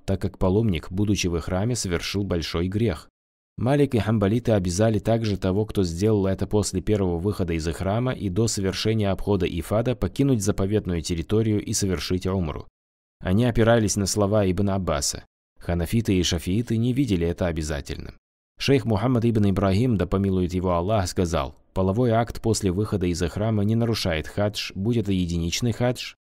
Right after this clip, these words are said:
хаджуль ифрад, или совмещённый хадж, хадж киран,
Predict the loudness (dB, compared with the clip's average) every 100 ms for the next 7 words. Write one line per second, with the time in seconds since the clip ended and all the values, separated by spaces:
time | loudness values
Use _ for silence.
0 | _ _ -4 -4 0 0 0 0 0 0
1 | -10 _ _ _ 0 0 2 2 2 2
2 | 2 0 -2 -2 -4 -6 -14 -18 _ _
3 | -2 -2 -2 0 2 2 0